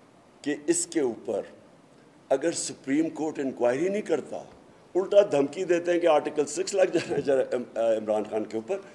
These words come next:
छोड़े कि इमरान खान कौन है। ये पाकिस्तान की तौहीन है इस मुल्क की। So, जो इस वक्त situation है, जो अब मैं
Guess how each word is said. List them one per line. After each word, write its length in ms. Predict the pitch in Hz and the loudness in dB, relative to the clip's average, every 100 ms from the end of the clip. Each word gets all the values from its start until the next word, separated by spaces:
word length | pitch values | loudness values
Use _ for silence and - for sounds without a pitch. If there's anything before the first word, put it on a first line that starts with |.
| - - - | -20 -18 -6
छोड़े 320 | 190 220 240 | 4 8 8
कि 100 | 226 | 8
इमरान 320 | 208 190 190 | 6 6 4
खान 180 | 180 185 | 2 0
कौन 280 | 156 147 110 | 2 2 0
है। 180 | 104 113 | -4 -8
ये 60 | |
पाकिस्तान 760 | - 139 147 175 - 143 151 143 | 0 2 2 0 -2 -2 0 -2
की 320 | 165 196 - - - - - - | -8 -12 -12 -20 -20 -20 -14 6
तौहीन 480 | 190 135 202 220 208 | 6 8 6 10 10
है 60 | |
इस 160 | 190 - | 10 6
मुल्क 220 | 170 156 | -2 -2
की। 160 | 117 - - - - - - - - | -8 -14 -18 -20 -20 -20 -20 -20 -18
So, 300 | - 170 165 - - - - - - - - - | -2 6 6 4 -4 -18 -20 -20 -20 -20 -20 -8
जो 160 | 156 - | -4 0
इस 220 | 202 214 185 | 2 4 4
वक्त 160 | 180 | 4
situation 460 | - 151 135 127 120 | 2 -2 0 0 -2
है, 100 | 113 | -2
जो 140 | 131 | 2
अब 180 | 151 147 | 2 4
मैं 160 | 147 | 4